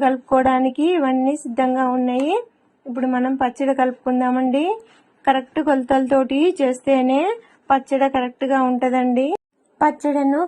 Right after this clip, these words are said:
కలిపేసుకుందామండి. ఈ మిక్సీ పట్టుకున్న మిశ్రమాన్నంతా ఒక పెద్ద బౌల్లోకి తీసేసుకొని దీన్నంతా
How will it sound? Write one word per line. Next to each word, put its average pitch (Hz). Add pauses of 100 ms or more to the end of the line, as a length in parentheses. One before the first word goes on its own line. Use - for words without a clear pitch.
కలిపేసుకుందామండి. 277 (640)
ఈ 277
మిక్సీ 269
పట్టుకున్న 269 (220)
మిశ్రమాన్నంతా 277 (140)
ఒక 285 (100)
పెద్ద 247 (120)
బౌల్లోకి 277
తీసేసుకొని 269 (1300)
దీన్నంతా 269